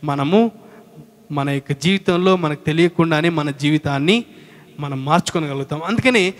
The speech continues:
నేను సాధారణంగా ఈ యొక్క క్షమాపణ విషయం గురించి ప్రసంగం చెప్పాల్సి వచ్చినప్పుడు నేను ఒకే విషయాన్ని చెప్తుంటాం. కనీసం మనకు పది మంది శత్రువులు ఉంటే ఈరోజు ఒక్క వ్యక్తిని క్షమించడానికి ప్రయత్నం చేద్దాం.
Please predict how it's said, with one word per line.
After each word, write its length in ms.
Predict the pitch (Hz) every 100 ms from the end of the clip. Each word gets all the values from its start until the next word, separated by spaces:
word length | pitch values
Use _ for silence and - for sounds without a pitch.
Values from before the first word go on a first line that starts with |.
| - 208
నేను 120 | 196
సాధారణంగా 920 | 190 190 214 214 208 208 208 196 190 - 175
ఈ 40 |
యొక్క 180 | 170 175
క్షమాపణ 580 | 156 165 165 202 208 190
విషయం 400 | 175 180 185 175
గురించి 560 | 175 180 180 147 170 170 - 151 147 - _ _ _ _ -
ప్రసంగం 340 | 165 196 196
చెప్పాల్సి 500 | 185 170 - 175 165
వచ్చినప్పుడు 680 | 160 170 156 170 156 143 160 - - 180
నేను 160 | 175
ఒకే 280 | 160 - 233
విషయాన్ని 380 | 202 196 180 165
చెప్తుంటాం. 460 | 151 156 143 131 113 - _ _ _ _ _ _ _ _ _ _ -
కనీసం 480 | 190 262 247 202 - - - - - _ _ _ _ _ _ 175
మనకు 220 | 185 - 190
పది 160 | 190
మంది 240 | 220 233 254
శత్రువులు 460 | 226 202 202 196
ఉంటే 360 | 185 180 156 160 190
ఈరోజు 520 | 190 214 208 185 214 202
ఒక్క 200 | 208 196
వ్యక్తిని 320 | 208 - 214
క్షమించడానికి 680 | - 180 185 175 170 170 180
ప్రయత్నం 440 | 151 143 - 143 147
చేద్దాం. 240 | 127 113